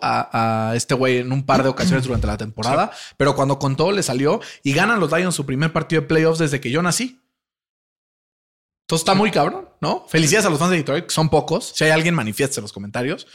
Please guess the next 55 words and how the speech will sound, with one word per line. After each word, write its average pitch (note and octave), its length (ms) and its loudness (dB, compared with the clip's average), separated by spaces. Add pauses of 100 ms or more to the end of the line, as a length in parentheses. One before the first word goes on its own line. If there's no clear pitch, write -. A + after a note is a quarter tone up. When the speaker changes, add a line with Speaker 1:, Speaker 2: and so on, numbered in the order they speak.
(120)
Speaker 2:
Ujú. D3 180 -12
Speaker 1:
Pero B2+ 540 0 (260)
qué F#3+ 140 0
chingón G3 340 2
que F#3 80 -2
puedan F3+ 200 2
ganar E3+ 120 2
este D#3+ 140 -2
partido. F3 500 0 (240)
Los D3 160 2
fans G3+ 140 4
de G#3 80 4
los E3 120 4
Rams E3+ 220 0
están D#3+ 540 0 (100)
en B2+ 160 -2
paz. D3 560 0 (120)
Me, C#3 80 -2
eh, C#3 160 0
hablé C#3 200 4
con C#3 160 0
varios C3+ 320 2
y B2+ 40 -6
me G#2+ 80 -4
dijeron, A2+ 260 -2
"Güey, C3 300 2 (800)
a B2+ 80 4
ver, B2 440 0 (160)
se, D3+ 200 0
se, F3 220 -2
se C#3+ 140 0
sienten E3+ 380 2
robados C3 400 4
del A#2+ 140 -4
partido". A2 340 -4
O D3 40 -6
sea, A2 120 -4
sí C3+ 160 -2
les C3+ 160 2
afe-, A2+ 240 -6
pero, B2+ 200 -2
güey, C3+ 200 -2 (300)
Speaker 2:
Bueno, - 180 -20 (140)
Speaker 1:
pues F#3 100 -2
es F3+ 60 2
normal. D3+ 120 4
Speaker 2:
es E3 60 4
como F3+ 160 6
si D3+ 80 4
yo D#3+ 80 4
me D#3+ 100 4
siento D3+ 240 0
robado, B2 400 -6
pues, - 140 -12
güey. - 140 -10